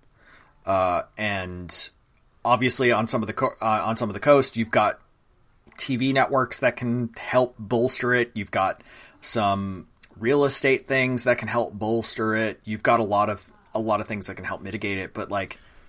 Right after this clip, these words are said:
as much as we wanna make fun of Cleveland, or as much as we wanna talk about Milwaukee or Chicago or, you know, Kansas City or, you know, Texas or,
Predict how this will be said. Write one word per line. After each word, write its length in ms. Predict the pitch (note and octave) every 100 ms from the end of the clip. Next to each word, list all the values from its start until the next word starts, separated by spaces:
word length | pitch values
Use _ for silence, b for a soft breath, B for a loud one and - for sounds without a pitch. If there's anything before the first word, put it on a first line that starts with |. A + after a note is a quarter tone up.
| b b - - -
as 140 | A2
much 240 | A#2 C#3
as 100 | D#3+
we 140 | A#2+ C#3
wanna 200 | C#3 B2+
make 180 | B2+ -
fun 160 | C3
of 60 | B2
Cleveland, 580 | B2 C3+ C3 C#3 C3 A2
or 80 |
as 160 | G2 G2+
much 180 | A#2 B2+
as 140 | A2+
we 100 | A#2+
wanna 180 | A#2+ A#2
talk 220 | B2 A#2+
about 240 | A#2 A#2 A2+
Milwaukee 580 | B2 A2+ A#2+ A#2+ B2+
or 120 | A#2+ G#2
Chicago 640 | - - A2+ C3 A#2+ A#2
or, 260 | A2+ G2+ - B B B B
you 100 | -
know, 100 | F2+
Kansas 380 | - A2+ B2+ A#2+
City 480 | - A#2+ B2 A#2+ A#2
or, 520 | - G2 F#2 F2+ F2 -
you 80 | G2
know, 120 | F2+
Texas 600 | - A2 A2+ B2 B2 -
or, 180 | G2+